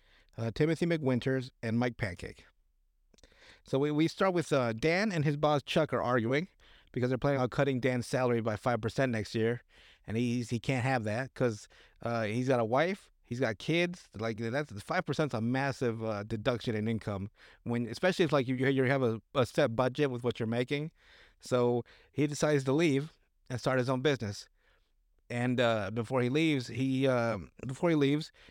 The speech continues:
he gets in front of the, <laughs> everybody in the fucking bi-, uh, the, the office, and he's like, uh, he asks if anyone wanna come with him to start a brand new business.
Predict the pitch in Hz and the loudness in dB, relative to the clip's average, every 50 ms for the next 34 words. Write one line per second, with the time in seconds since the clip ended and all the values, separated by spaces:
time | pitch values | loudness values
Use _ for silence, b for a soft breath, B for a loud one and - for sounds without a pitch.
0 | B B B 135 127 147 147 - 160 147 156 151 139 139 135 131 - - 185 170 | B B B -4 -2 -2 0 0 0 0 0 0 0 0 0 -2 -2 -2 0 0
1 | 165 170 170 165 156 151 151 156 151 147 143 - - 151 131 - 147 135 131 143 | 0 0 0 0 0 2 2 2 2 0 0 0 0 -2 0 0 0 2 2 2
2 | 120 135 123 120 120 117 - - - _ - 131 123 120 113 110 110 110 113 b | 4 4 4 4 2 2 0 -4 -10 _ 0 2 2 2 2 2 -2 -2 -4 b
3 | b b b b b b b b b b b _ - 131 139 135 117 113 107 113 | b b b b b b b b b b b _ -2 0 2 2 2 2 0 0
4 | 127 131 131 123 123 117 123 127 123 135 131 123 120 110 - 127 113 110 104 101 | -2 -2 -2 -2 -2 0 0 0 0 2 2 2 0 0 0 -2 -2 0 -2 -2
5 | 92 69 - - - - 120 131 131 127 131 143 143 - - 123 143 135 135 131 | -4 -6 -8 -10 -6 -4 -2 0 0 0 0 0 -2 -2 -4 -4 -2 -2 0 0
6 | 131 131 131 131 120 - 135 135 156 160 - 143 127 120 - - - - 127 123 | 0 0 0 0 0 -2 0 0 0 0 0 0 -2 -2 -2 -4 -2 0 0 0
7 | 120 117 123 110 107 113 127 139 143 139 143 151 131 113 120 117 113 - - | 0 -2 -2 -4 -2 -2 0 0 0 2 2 2 2 2 0 -2 -4 -6 -10